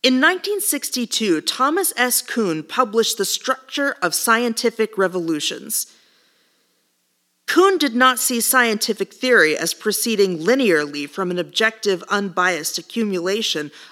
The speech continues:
of all available data, but rather as paradigm-driven.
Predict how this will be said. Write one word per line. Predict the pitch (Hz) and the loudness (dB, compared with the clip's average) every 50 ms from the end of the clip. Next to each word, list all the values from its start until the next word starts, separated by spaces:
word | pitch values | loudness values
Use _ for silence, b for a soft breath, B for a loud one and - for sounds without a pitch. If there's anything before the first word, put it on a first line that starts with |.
| B B | B B
of | 190 185 - | -2 0 2
all | - 214 220 220 190 | 2 2 4 4 2
available | 165 165 170 202 202 196 190 170 156 160 156 | 0 0 0 0 2 2 2 0 0 -2 -4
data, | 151 - 226 240 269 247 160 131 131 165 - b b b b b b b b b _ | 0 0 2 4 4 2 2 -2 -6 -10 -12 b b b b b b b b b _
but | - 277 277 233 262 | 0 2 2 4 4
rather | 302 294 269 277 294 285 277 269 - - | 2 4 4 2 2 2 0 0 0 0
as | 269 269 - - | 0 0 0 -4
paradigm-driven. | - - - 302 370 359 277 190 170 170 156 147 147 147 143 - 160 - - - - - 196 | -8 -6 -2 0 2 2 2 2 2 0 -2 -2 -4 -6 -6 -4 -4 -4 -4 -6 -8 -8 -12